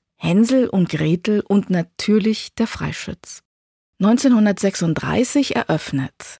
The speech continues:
Ab neunzehnhundertachtunddreißig Gastgeberin der Karl-May-Festspiele, wurde die Bühne auch in der D-D-R-Zeit zunächst von vielen wechselnden Theatern bespielt.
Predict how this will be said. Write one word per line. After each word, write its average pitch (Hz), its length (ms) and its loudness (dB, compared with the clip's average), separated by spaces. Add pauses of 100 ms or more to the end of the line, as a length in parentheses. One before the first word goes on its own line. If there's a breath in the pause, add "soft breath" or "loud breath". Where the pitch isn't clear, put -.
Ab 170 160 0
neunzehnhundertachtunddreißig 156 1800 -2
Gastgeberin 214 840 0
der 175 120 0
Karl-May-Festspiele, 160 1200 -4 (240)
wurde 208 300 4
die 175 140 2
Bühne 233 440 2
auch 208 240 0
in 277 120 4
der 269 100 4
D-D-R-Zeit 208 840 -2
zunächst 175 640 0
von 175 180 0
vielen 262 420 6
wechselnden 190 460 2
Theatern 170 480 -4
bespielt. - 580 -12